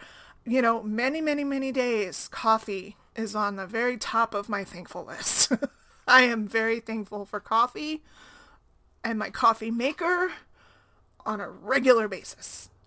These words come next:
Every day, practically, it is on my list somewhere. <coughs> So, <coughs> excuse me. So, right? So think of this. And it, it actually helps your brain sort of be happier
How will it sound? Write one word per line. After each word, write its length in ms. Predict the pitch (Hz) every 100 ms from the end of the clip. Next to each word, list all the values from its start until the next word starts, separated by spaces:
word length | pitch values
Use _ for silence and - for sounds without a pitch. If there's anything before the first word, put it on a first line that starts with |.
| -
Every 380 | 269 262 254 247
day, 240 | 233 214
practically, 680 | 247 175 - 202 190 175 190
it 80 |
is 160 | 214 190
on 260 | 226 247 254
my 140 | 254
list 340 | 240 226 - -
somewhere. 880 | - 226 233 240 220 202 - - - _ _ _ _ _ -
<coughs> 440 | - 285 240 202 -
So, 360 | - 247 208 202 - -
<coughs> 140 | -
excuse 600 | 226 214 - - 254 220
me. 140 | 151 -
So, 360 | - 240 214 - _ _ - _ _ _ _ _ -
right? 320 | 254 254 262 - - - - -
So 160 | - 311
think 260 | 359 359
of 80 | 339
this. 260 | 220 - - - - -
And 160 | 285 302
it, 180 | 294 -
it 160 | 277 -
actually 460 | 311 339 - 349 294
helps 400 | 269 269 - 262
your 140 | 254
brain 520 | 220 233 247 240 214
sort 180 | 226 220
of 220 | 214 220 _ _ -
be 220 | 254 247 240
happier 640 | - 233 - 208 151